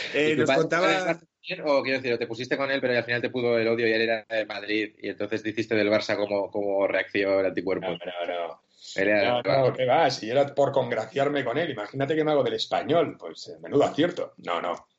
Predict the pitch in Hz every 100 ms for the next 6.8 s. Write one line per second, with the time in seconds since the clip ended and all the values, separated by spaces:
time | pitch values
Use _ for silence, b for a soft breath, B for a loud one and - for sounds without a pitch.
0 | B B B 87 82 87 104 92 85 -
1 | 90 - - - - - - 95 104 196
2 | 190 185 202 208 160 113 143 165 143 -
3 | 101 120 156 92 92 _ _ _ _ -
4 | 151 143 151 143 139 147 143 135 131 127
5 | 127 160 175 - 120 113 113 117 113 120
6 | 131 127 120 113 113 113 147